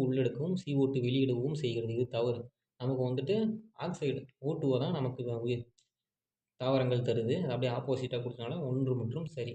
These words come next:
இது நைன்த்து அறிவியல் தாவர உலகம் தாவர செயல் அதில் கொடுத்துருப்பாங்க பார்த்தீங்கன்னா,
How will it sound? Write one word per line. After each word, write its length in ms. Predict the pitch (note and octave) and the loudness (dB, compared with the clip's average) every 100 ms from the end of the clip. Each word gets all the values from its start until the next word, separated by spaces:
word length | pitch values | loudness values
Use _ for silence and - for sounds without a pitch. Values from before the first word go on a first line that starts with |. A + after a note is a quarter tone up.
| B2 | -10
இது 160 | B2+ C#3+ | -2 0
நைன்த்து 480 | B2 C#3+ D3 D3 F#3 G#3 - _ _ - | 2 2 0 -4 -8 -10 -14 _ _ -2
அறிவியல் 520 | B2 C#3+ B2+ C3 F3+ - | 2 4 4 2 0 -4
தாவர 280 | B2+ C#3+ C#3 | -4 0 2
உலகம் 320 | C3 C#3 F3 | 2 0 -2
தாவர 260 | C3+ C3 C3 | -2 0 0
செயல் 240 | B2+ A#2+ | 0 -2
அதில் 220 | A2+ - A#2+ | -2 -4 -6
கொடுத்துருப்பாங்க 400 | A2 A#2+ A2+ A2+ | -4 -4 0 0
பார்த்தீங்கன்னா, 380 | A2 A#2 A2+ | 0 -2 -4